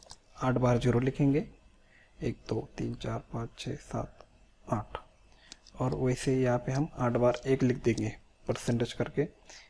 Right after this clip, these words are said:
एक, दो, तीन, चार, पाँच, छः, सात, आठ। और इसको एक बार save करके compile and assemble and load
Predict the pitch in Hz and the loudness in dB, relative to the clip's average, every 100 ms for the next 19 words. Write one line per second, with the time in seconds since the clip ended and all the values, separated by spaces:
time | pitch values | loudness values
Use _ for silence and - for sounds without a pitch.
0 | _ - - 120 156 117 123 - 117 113 | _ -10 -6 -6 -4 -4 -4 -4 -6 -6
1 | - 117 117 - 117 - - 117 - 120 | -4 -4 -6 -6 -8 -6 -6 -6 -4 -4
2 | 120 - - 117 104 - - - - - | -4 -6 -6 -4 -4 -12 -16 -20 -20 -16
3 | - _ - - 123 120 - - 127 - | -16 _ -20 -6 -4 -4 -4 -4 -4 -4
4 | - - - - - 117 117 113 - - | -16 -20 -20 -20 -8 -4 -2 -2 -4 -10
5 | - 123 123 160 156 156 202 _ _ - | -2 0 0 -2 -2 -4 -6 _ _ -20
6 | _ - - - _ _ _ _ _ _ | _ -20 -20 -20 _ _ _ _ _ _
7 | - 117 113 123 123 120 120 120 123 120 | -6 -2 0 2 2 2 -2 -2 -2 0
8 | 127 143 143 127 107 | 2 2 2 2 0